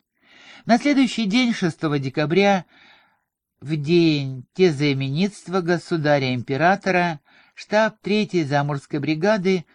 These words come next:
устраивал вечер в гарнизонном собрании станции Ханьдаухэцзы. Алатаев, узнав об этом,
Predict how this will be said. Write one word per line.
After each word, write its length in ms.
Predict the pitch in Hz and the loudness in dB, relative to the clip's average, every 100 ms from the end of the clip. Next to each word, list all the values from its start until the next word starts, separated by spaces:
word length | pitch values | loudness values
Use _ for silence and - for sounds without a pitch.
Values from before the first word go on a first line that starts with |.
| _ _ | _ _
устраивал 580 | - 190 233 247 220 202 | -8 -6 -2 0 2 2
вечер 420 | 165 147 139 139 | 2 0 -2 -6
в 40 | 139 | -4
гарнизонном 560 | 135 127 147 170 160 | -4 -2 -2 -2 -4
собрании 640 | 143 143 135 180 190 180 | -4 -4 -2 -2 0 -4
станции 760 | 160 - 147 156 - - 160 156 _ _ - | -6 -6 -4 -4 -6 -4 -4 -4 _ _ -6
Ханьдаухэцзы. 1300 | 170 170 151 156 147 - - 139 113 104 95 85 92 _ _ _ _ _ _ - - | -2 0 0 0 -2 -8 -10 -6 -6 -8 -16 -16 -18 _ _ _ _ _ _ -20 -8
Алатаев, 720 | - 165 170 202 202 170 117 - | 0 2 2 2 2 2 -2 -6
узнав 440 | 120 160 196 - | -6 -2 -2 -2
об 160 | 131 120 | -4 -2
этом, 380 | 110 104 95 | -4 -4 -10